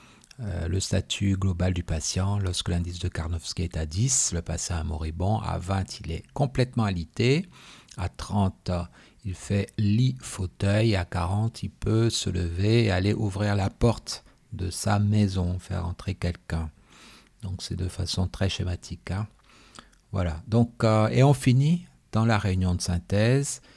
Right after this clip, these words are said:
sur le chapitre traitement. Il est important de parler du traitement et surtout faire, euh, un focus sur, euh,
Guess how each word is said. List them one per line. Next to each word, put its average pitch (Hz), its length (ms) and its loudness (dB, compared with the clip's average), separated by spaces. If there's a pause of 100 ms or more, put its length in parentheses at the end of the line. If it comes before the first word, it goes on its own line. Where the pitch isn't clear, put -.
(240)
sur 95 260 -2
le 95 100 0
chapitre - 440 0
traitement. 92 560 0 (440)
Il 90 100 -2
est 87 180 -4
important 120 760 2
de 107 380 0
parler 95 320 -2
du 95 140 -4
traitement 104 720 0 (400)
et 101 80 -2
surtout 113 460 -2
faire, 104 460 0
euh, 90 280 0
un 101 100 4
focus - 720 2 (340)
sur, 104 540 4
euh, 85 380 0